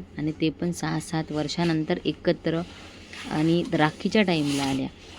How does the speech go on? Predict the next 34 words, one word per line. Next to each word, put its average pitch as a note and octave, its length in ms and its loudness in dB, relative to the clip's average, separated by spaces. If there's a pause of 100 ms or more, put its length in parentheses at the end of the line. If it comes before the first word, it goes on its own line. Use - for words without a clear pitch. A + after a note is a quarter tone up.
(120)
तर F3 120 4
मी F#3+ 160 2
आल्या E3+ 280 0
आल्या E3+ 260 2
मी E3+ 140 -2
काय D#3+ 240 -2
केलं, D#3 200 -2
मग D#3+ 180 -2
यांना D3+ 340 -2 (840)
सगळ्यांना E3 500 4
आमच्या D#3+ 240 2
घराच्या D#3 460 0
खालीच E3 400 0
एक D3+ 300 0
शॉप E3 340 2
आहे, D#3 240 -2 (420)
तिथे F3+ 200 4
घेऊन D#3+ 240 2
आली. D3+ 300 0 (440)
बांगड्या E3 420 6 (320)
इथं E3+ 260 0
घेतल्या D#3 680 -2
यांच्या, D3+ 580 0 (500)
पण G3+ 160 0
बांगड्या, E3+ 360 4
काचेच्या D#3+ 520 0
बांगड्या E3 300 0
कसं E3 240 -4
आजकाल D#3+ 520 -2
सगळ्यांना E3+ 520 0
हे D#3+ 180 2
होतं, D3+ 180 -2
तर D3 240 -4
त्याच्यामुळं, E3 520 2